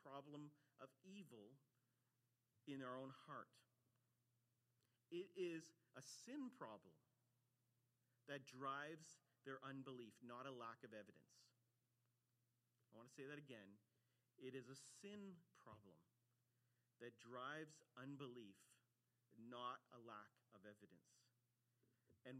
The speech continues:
willful unbelief avoids surrendering to Jesus because it demands that we give up our love of sin, that we give up rebellion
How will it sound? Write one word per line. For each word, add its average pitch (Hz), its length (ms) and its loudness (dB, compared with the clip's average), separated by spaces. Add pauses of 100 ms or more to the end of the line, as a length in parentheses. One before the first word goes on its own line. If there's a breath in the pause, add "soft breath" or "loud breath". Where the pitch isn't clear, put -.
willful 170 540 2
unbelief 120 480 -2 (160)
avoids 143 720 -2
surrendering 170 800 0
to 131 160 -12
Jesus 156 480 -8
because 147 160 0 (400 loud breath)
it 165 240 6
demands 165 880 4 (400 loud breath)
that 160 80 10
we 170 160 6 (160)
give 180 320 6 (960)
up 185 240 0 (240)
our 139 160 4
love 135 440 2 (120)
of 131 120 -6 (220)
sin, 151 220 0 (2750 soft breath)
that 135 160 2
we 151 240 4
give 147 160 2
up 160 240 4
rebellion 135 800 0